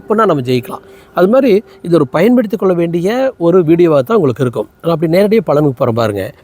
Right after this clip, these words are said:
மிதுன ராசியை பொறுத்த வரைக்கும் உங்களுடைய ராசியாதி புதன் வந்துங்க மூன்றாம் வீட்லயும் நாலாம் வீட்லயும் இருக்காரு,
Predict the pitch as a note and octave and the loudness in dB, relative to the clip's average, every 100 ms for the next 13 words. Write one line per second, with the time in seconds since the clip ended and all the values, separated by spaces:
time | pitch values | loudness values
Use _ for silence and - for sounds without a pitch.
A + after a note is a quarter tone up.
0 | - E3+ C4 A#3+ G3+ F#3+ D#3 C#3 C3 A#2+ | -2 0 2 0 -2 -4 -4 -6 -6 -4
1 | D#3+ G#2+ G#2 _ D#3+ E3 C#3+ F3+ G#3 A#3 | -4 -4 -6 _ 0 2 2 0 2 2
2 | F#3+ D#3 F3+ C#3 E3 E3 E3+ G3 F3 D3 | 2 2 0 2 0 0 0 2 0 -2
3 | E3 C#3+ D3 C#3+ C3+ C3 B2 A2+ | -4 -2 -2 -4 -4 -6 -2 -4